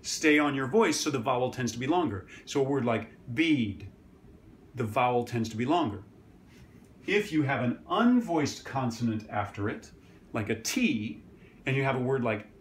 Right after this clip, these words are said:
beat, it tends to be a shorter vowel because your voice is basically cutting off faster to try to be ready for not voicing. So this is the unvoiced, this is the voiced.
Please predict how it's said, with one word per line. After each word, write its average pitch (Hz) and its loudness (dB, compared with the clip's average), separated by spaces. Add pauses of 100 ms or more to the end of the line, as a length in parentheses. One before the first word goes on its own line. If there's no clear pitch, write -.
(220)
beat, 165 -2 (560)
it 139 -4
tends 190 -2
to - -6
be 131 -2
a 123 -6
shorter 220 4
vowel 110 -2 (280)
because 147 2
your 143 2
voice 208 2
is 165 -6
basically 151 2
cutting 160 2
off 156 0
faster 123 -4 (200)
to 127 -8
try 151 2
to 156 2
be 143 4
ready 156 2
for 131 -2
not 127 2 (300)
voicing. 107 0 (920)
So - 0 (300)
this 135 -2
is 117 -6
the 120 -4
unvoiced, 170 -2 (180)
this 135 -2
is 135 -6
the 127 -4
voiced. 117 -6